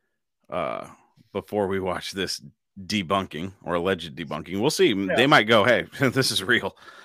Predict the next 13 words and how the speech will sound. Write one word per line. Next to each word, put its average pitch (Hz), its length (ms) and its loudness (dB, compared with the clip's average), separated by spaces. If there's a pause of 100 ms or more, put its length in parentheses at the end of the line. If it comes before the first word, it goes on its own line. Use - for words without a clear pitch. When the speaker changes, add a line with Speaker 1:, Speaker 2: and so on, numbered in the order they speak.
(240)
Speaker 1:
um, 90 400 -2
which 104 240 -4
would 98 100 -6
be 101 100 0
amazing. 95 420 -2
These 131 180 -2
guys 170 280 4
are 123 200 2
skeptics. - 760 -2 (380)
So, 92 400 0 (640)
um, 90 380 -4 (140)
I 107 160 2
believe 101 640 -4